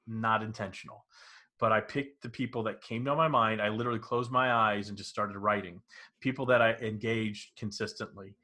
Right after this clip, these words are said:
um, that either agreed with us, disagreed with us, but just engaged. Danny Rosen, John Anderson,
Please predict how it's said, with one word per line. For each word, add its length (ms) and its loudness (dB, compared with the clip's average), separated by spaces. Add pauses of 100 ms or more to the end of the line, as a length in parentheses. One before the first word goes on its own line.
(320)
um, 500 2
that 180 -2
either 240 -4
agreed 260 -4
with 140 -4
us, 180 2
disagreed 540 -2
with 160 -2
us, 320 2
but 160 -8
just 340 -2
engaged. 600 -8 (440)
Danny 300 0
Rosen, 440 2 (400)
John 300 4
Anderson, 600 -4